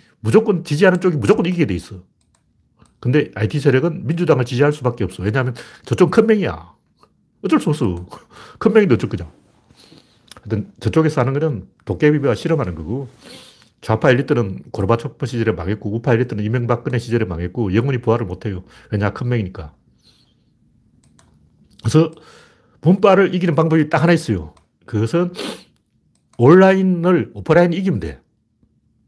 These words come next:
온라인보다 오프라인이 장사가 잘 된다. 쿠팡보다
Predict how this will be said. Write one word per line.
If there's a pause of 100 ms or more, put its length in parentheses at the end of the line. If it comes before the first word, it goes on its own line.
(220)
온라인보다
오프라인이
장사가
잘
된다. (1160)
쿠팡보다